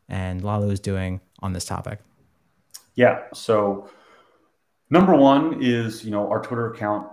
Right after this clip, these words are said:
Speaker 2: at Lightning. Definitely follow there. That's where we post kinda and retweet kinda all of our announcements and all the news. So definitely follow us at Lightning. You know, I am at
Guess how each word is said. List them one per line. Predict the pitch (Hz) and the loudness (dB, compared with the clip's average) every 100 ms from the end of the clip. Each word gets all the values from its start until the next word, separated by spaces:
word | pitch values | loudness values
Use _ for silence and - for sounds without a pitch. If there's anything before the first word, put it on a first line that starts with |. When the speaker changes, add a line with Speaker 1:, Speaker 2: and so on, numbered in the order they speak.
| - | -8
Speaker 2:
at | 98 101 | -6 -4
Lightning. | 107 110 101 98 | -4 -4 -4 -6
Definitely | - 101 110 101 | -6 -6 -6 -2
follow | 104 98 95 | 0 0 -2
there. | 95 92 | -4 -4
That's | 90 - | -6 -8
where | 95 92 | -8 -8
we | |
post | - 92 90 - | -6 -8 -8 -10
kinda | 92 90 | -10 -8
and | 92 90 | -6 -6
retweet | 90 - 92 90 | -8 -10 -10 -10
kinda | - 92 90 | -10 -8 -4
all | 90 95 | 0 0
of | 92 | 0
our | 90 90 87 92 | -2 -2 -4 -6
announcements | 92 92 92 - 90 87 - - | -8 -8 -10 -12 -12 -12 -18 -14
and | 95 90 87 85 _ | -12 -10 -12 -16 _
all | 98 95 | -4 -4
the | 90 | -4
news. | 87 87 87 - | -8 -10 -14 -14
So | 87 | -10
definitely | 90 95 110 | -6 -6 -6
follow | - 98 98 92 | -4 -2 0 -2
us | 90 - | -4 -6
at | 92 | -4
Lightning. | 98 101 98 | -4 -6 -10
You | 90 | -10
know, | 87 | -6
I | 95 98 | -2 -2
am | 98 95 92 90 90 | -2 -4 -6 -8 -6
at | 90 | -6